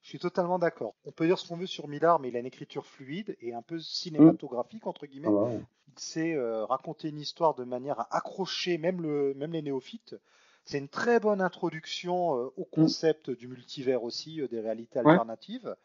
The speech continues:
Speaker 1: Superman est un héros, euh, connu. Au final, là, les personnages principaux, c'est qui dans cette B D ? C'est Superman, c'est Lois, c'est Luthor, c'est Batman, c'est Wonder Woman. On l'a pas
Speaker 2: Ouais.
Speaker 1: dit, mais il y a une apparition de Green Lantern.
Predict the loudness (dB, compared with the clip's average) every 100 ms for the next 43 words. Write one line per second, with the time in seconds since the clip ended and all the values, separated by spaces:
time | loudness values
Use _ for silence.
0 | _ _ _ -8 -8 -4 -4 -2 -4 -4
1 | -6 -6 -6 -4 -4 -2 -2 -2 -4 -6
2 | -6 -6 -6 -12 -14 _ _ -12 -10 -8
3 | -4 0 0 0 -6 -12 -10 -8 -6 -6
4 | -6 -8 -6 -8 -8 -4 -2 -2 -4 -12
5 | -12 -10 -8 -8 -8 -10 -12 _ _ _
6 | -14 -12 -4 2 2 2 -2 -4 -10 -6
7 | -6 -6 -10 -14 -8 -8 -8 -2 2 2
8 | 2 -2 -4 _ _ _ -6 2 2 2
9 | -2 -2 -6 -6 0 0 0 0 0 0
10 | -10 -2 6 10 8 8 -6 -6 -4 0
11 | 0 0 -6 -6 -6 -6 -2 -2 -4 -8